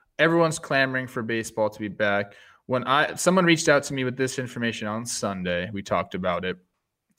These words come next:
And what they said was that this is the actual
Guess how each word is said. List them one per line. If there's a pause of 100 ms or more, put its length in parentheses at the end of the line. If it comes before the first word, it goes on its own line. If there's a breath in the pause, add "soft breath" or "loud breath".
(140)
And
what
they
said
was
that
this
is (840)
the
actual